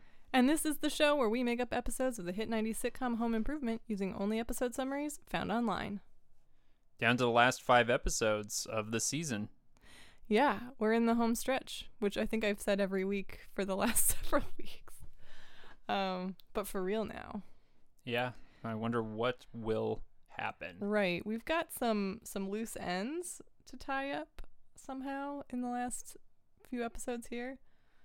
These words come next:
Speaker 1: Um, we've got still some evil killer clones on the loose. Um,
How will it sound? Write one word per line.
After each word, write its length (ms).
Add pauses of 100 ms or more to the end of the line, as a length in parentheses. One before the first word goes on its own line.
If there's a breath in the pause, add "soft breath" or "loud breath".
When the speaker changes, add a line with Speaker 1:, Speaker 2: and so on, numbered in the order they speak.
(380)
Speaker 1:
Um, 380
we've 200
got 160 (120)
still 280
some 360
evil 300
killer 300
clones 420
on 120
the 60
loose. 580 (1400)
Um, 720